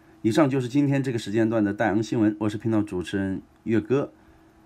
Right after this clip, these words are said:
再一次有请朋友们来支持我这样的一个频道，不以意识形态，不以政治观点，不以个人好恶来影响我们看新闻，还是坚守一些新闻专业主义的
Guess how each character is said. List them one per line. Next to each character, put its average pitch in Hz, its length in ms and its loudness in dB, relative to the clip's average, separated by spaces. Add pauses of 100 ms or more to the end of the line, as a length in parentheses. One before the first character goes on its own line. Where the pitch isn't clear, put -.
(200)
再 139 180 6
一 117 40 2
次 107 160 2
有 113 120 4
请 107 140 0
朋 107 180 0
友 110 80 2
们 98 120 -2
来 95 140 -2
支 104 180 -4
持 104 140 -4
我 92 140 -2
这 85 140 -6
样 95 180 -2
的 92 80 -4
一 90 100 -6
个 92 340 -4 (420)
频 110 200 2
道， 151 180 2 (280)
不 127 100 0
以 101 160 0
意 113 140 -2
识 117 100 -4
形 104 260 0
态， 147 220 0 (200)
不 123 120 0
以 92 300 0 (260)
政 131 320 4
治 104 300 0
观 165 240 4
点， 80 280 -2 (380)
不 131 120 0
以 101 180 2
个 170 200 4
人 139 140 2
好 156 220 2
恶 151 240 4
来 101 140 2
影 95 260 0
响 104 220 -2
我 82 120 -2
们 80 240 -2 (560)
看 104 200 2
新 107 200 2
闻， 80 220 -2 (140)
还 101 120 0
是 107 140 -2
坚 139 320 0
守 92 220 -2
一 87 100 -4
些 95 260 -4 (280)
新 123 280 0
闻 98 320 2 (680)
专 143 200 6
业 131 140 2
主 87 280 -4
义 107 120 2
的 90 240 -4